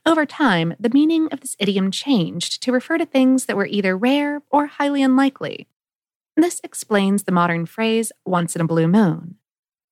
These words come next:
Nowadays, when a person says that something occurs once in a blue moon, they mean it doesn't happen very often, but that it's not impossible. And in the eighteen hundreds,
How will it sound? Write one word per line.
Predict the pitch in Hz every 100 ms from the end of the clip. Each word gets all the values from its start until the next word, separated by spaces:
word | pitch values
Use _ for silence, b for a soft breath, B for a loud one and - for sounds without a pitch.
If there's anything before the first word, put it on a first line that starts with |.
| _
Nowadays, | 302 320 339 190 151 165 190
when | 220
a |
person | - 262 240
says | 220 202 190
that | -
something | 190 185
occurs | 180 - 311 196 160 175
once | 185 175
in |
a | 175
blue | 175 170
moon, | 220 226 175 165 _ _
they | 254 285 294
mean | 285 339 339
it | 311 226
doesn't | 240 240 -
happen | 180 170 170 165
very | 165 156 156
often, | 233 240 247 247 240
but | 233 277 -
that | 269
it's | 269 -
not | 202
impossible. | 170 156 - 202 - 151 117 - _ _ _ _ _ _ _ _ _ _ _ _ -
And | 330 196 165 180
in | 214
the | 220
eighteen | 220 220 226
hundreds, | 302 277 175 175